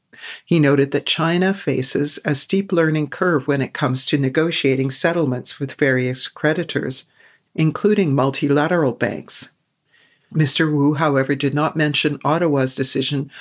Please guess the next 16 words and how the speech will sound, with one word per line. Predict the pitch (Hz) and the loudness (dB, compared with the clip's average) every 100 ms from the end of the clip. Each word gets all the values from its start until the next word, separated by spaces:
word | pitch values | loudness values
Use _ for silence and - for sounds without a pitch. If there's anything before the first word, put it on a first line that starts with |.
| - _ - | -20 _ -2
on | 156 147 | 2 2
June | 143 139 139 | 2 0 0
fourteenth | 135 123 - 160 135 - | -2 -2 -2 -2 -2 -2
to | 143 | -2
cease | 131 160 151 - | 0 -2 -2 0
all | 147 160 | 0 2
engagement | 185 185 156 139 131 139 135 | 0 0 2 0 0 -2 -2
with | 139 143 | -2 -2
the | 143 | -2
Beijing-led | 160 170 170 175 160 160 147 120 127 - - | -2 -2 0 -2 -2 0 0 0 -2 -6 0
Asian | 160 170 190 175 - | 0 0 -2 -4 -4
Infrastructure | 151 143 147 - 127 131 - 139 | -4 -2 -4 -2 -2 -2 0 -2
Investment | 131 131 123 123 131 120 | 0 -2 -2 -2 -6 -4
Bank, | 147 147 120 - _ - - - _ _ 156 | 0 0 -2 -8 _ -20 -20 -20 _ _ 2
A | 151 147 - | 2 2 0
I | 135 131 131 | 0 0 -2